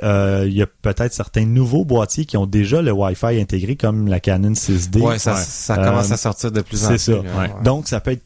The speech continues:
Speaker 1: vraiment très utile pour quelqu'un. À-, je prends encore ma soixante D comme exemple, Canon soixante D, qui est en S D, qui a pas de Wi-Fi intégré. C'est une carte parfaite pour cet appareil-là
Speaker 3: Ouais.
Speaker 1: parce que ça,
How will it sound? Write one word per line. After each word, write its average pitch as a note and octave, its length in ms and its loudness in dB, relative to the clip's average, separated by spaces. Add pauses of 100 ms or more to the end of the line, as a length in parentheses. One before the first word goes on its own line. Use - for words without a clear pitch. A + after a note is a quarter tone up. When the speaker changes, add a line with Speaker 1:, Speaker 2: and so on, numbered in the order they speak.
(100)
Speaker 1:
vraiment D3 380 0
très C3+ 340 0
utile C3+ 320 0
pour - 220 -4
quelqu'un. A#2+ 520 -2 (280)
À-, G2+ 120 -4 (380)
je A#2 120 0
prends G#2 200 2
encore A#2+ 220 0
ma G#2+ 140 0
soixante G2+ 420 -2
D A#2+ 100 2
comme G2+ 200 0
exemple, B2 380 0 (140)
Canon G2+ 280 0
soixante G2 440 0
D, C#3 240 0 (480)
qui - 220 0
est B2 60 0
en G#2+ 160 -2
S G2+ 280 0
D, C3 260 0 (220)
qui - 120 0
a G#2+ 40 2
pas - 140 -2
de A#2+ 80 -4
Wi-Fi A2 400 2
intégré. G#2 520 -2 (360)
C'est G2 380 0
une G2 160 2
carte - 220 -2
parfaite - 360 -2
pour - 140 -10
cet G2 180 -2
appareil-là F#2 460 0
Speaker 3:
Ouais. C3+ 60 0
Speaker 1:
parce - 200 -4
que G#2 360 2
ça, - 200 -4